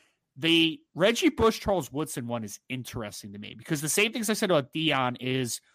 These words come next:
Charles Woodson is that same type of player. Like, he literally played both sides of the ball. That's why he won the Heisman at Michigan, right? And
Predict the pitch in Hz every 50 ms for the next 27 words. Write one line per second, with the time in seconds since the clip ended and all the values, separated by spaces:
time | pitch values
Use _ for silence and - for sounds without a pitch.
0 | _ _ _ - - - 202 220 220 190 - - 139 160 165 - - - 135 127
1 | 120 120 - 120 127 127 117 123 127 123 - 151 131 123 - 143 139 120 123 -
2 | - 104 104 104 107 104 - - 135 123 147 151 143 143 135 131 - 151 135 123
3 | 113 135 135 127 - 147 123 117 113 - 127 127 127 123 - - 127 123 120 123
4 | 123 123 139 139 127 123 135 143 143 - 180 190 220 262 269 - - - 98 92
5 | 92 92 120 139 156 165 - - 151 143 143 139